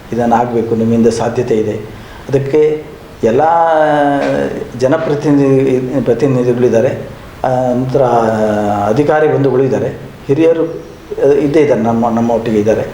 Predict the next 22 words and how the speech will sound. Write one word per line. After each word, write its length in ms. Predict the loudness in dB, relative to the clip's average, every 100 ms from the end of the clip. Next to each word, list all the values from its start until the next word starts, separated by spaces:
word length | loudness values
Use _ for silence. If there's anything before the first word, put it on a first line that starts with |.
| -14 -18 -18 -8
ಅಂಥವರ 420 | -4 0 2 2 2
ನೆನಪು 340 | 0 0 -2
ಮುಖ್ಯವಾಗಿ 420 | -2 0 2 2
ನಾನು 340 | 2 0 0 -2 -2 -4 -2
ಹಿಂದೆ 220 | 2 2
ಹೇಳಿದ 220 | 2 0
ನಮ್ಮ 260 | 0 0 0 0 -2 -4 -4 -2
ಗುರುಜಿಯವರು 640 | 0 2 2 0 -2 -2
ರಾಘವೇಶ್ವರ 420 | 0 0 0 0
ಭಾರತಿ 260 | 0 -4 -4
ಸ್ವಾಮೀಜಿಗಳ 500 | -2 0 0 2 0
ಮಾರ್ಗದರ್ಶನವೂ 720 | 0 -2 0 0 -2 -2 0
ಇದೆ. 500 | 0 -2 -6 -12 -16 -12 -4
ಅವರ 140 | 0 0
ಹಿಂದಿನ 360 | 0 2 2
ಗುರುಗಳಾದ 400 | 2 2 2 2
ರಾಘವೇಂದ್ರ 340 | 2 2 4 2
ಭಾರತಿ 340 | 2 0 -4
ಸ್ವಾಮಿಗಳದ್ದು 560 | -4 -2 0 0 2 2
ಅವ್ರದ್ದು 260 | 2 0
ಇದು 280 | 0 0 -2
ಇದೆ. 360 | -2 -2 -2